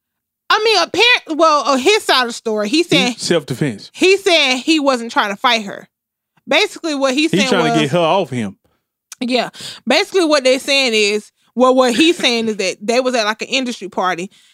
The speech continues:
Speaker 1: She
Speaker 2: He
Speaker 1: out here guzzling down, you know,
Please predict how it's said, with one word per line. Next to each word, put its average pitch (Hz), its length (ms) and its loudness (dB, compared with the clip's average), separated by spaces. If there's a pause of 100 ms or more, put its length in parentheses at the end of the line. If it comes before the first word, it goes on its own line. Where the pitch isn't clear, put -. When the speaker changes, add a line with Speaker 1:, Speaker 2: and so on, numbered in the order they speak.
(160)
Speaker 1:
She - 240 0
Speaker 2:
He 294 80 2
Speaker 1:
out 262 160 0
here 247 220 0
guzzling 240 540 -2
down, 233 420 -2
you 233 80 -4
know, 202 300 -6